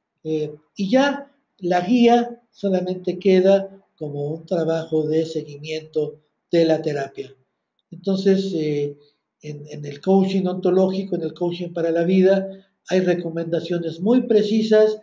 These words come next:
que muchas veces preceden al insight, y bueno, para la terapia gestal sería invertir el proceso.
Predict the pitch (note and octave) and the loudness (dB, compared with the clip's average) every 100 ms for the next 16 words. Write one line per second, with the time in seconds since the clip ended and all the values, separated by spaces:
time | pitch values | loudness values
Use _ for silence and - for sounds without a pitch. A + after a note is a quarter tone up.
0 | _ _ - F3+ G3+ F#3 E3 F#3 F#3 F#3 | _ _ -6 -2 -2 -2 0 0 0 -4
1 | - - E3 D#3+ G3 F#3 F3+ F3 F3 D#3 | -4 -2 -2 0 4 4 2 -2 -8 -12
2 | E3 E3 G3 G3 G3 G3 - _ _ - | -12 -2 2 4 2 -4 -14 _ _ -6
3 | F#3 F3+ E3+ E3 D#3 D#3 D#3 E3+ E3+ E3 | -2 -2 -2 -4 -4 -4 -4 -6 -4 -8
4 | D#3+ D3+ E3+ E3+ E3+ - _ _ - D3+ | -10 -6 -2 0 -2 -12 _ _ -10 -4
5 | D#3+ E3 E3 D3 D3+ C#3 - F#3 F3+ F3 | 0 0 0 -4 -6 -6 0 0 0 -6
6 | D3+ - D3 - - - | -12 -10 -12 -12 -16 -20